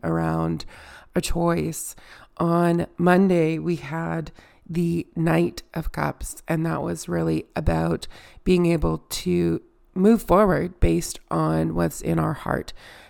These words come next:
to maybe even make a decision or do the first, what I call the first domino,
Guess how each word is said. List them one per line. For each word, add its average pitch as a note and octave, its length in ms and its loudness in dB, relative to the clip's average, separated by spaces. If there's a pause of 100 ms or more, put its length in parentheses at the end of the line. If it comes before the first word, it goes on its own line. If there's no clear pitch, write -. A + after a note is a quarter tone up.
to - 120 -4
maybe F3 280 4 (120)
even E3+ 400 -2 (680)
make F3 240 6
a E3+ 60 2
decision F#3 720 4 (100)
or D#3+ 280 0
do D#3 160 0
the D#3+ 120 -4
first, - 500 -2 (160)
what F3+ 100 -2
I E3 100 0
call D#3+ 240 -2
the D#3+ 100 -2
first - 520 -10
domino, F3+ 800 2